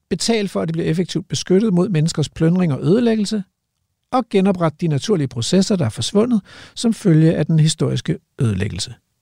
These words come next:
Bum. Egekarpets er godt i gang. De har rådført sig med biologer om at omdanne deres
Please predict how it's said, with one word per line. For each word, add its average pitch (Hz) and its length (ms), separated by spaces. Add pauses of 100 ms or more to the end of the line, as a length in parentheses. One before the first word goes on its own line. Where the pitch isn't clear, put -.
(460)
Bum. 117 280 (1500)
Egekarpets 208 840
er 156 80
godt 151 220
i 175 40
gang. - 200 (440)
De 233 80
har 254 60
rådført 190 440
sig 143 180
med 120 240
biologer 175 500 (180)
om 175 180
at 180 80 (260)
omdanne 180 460
deres 127 420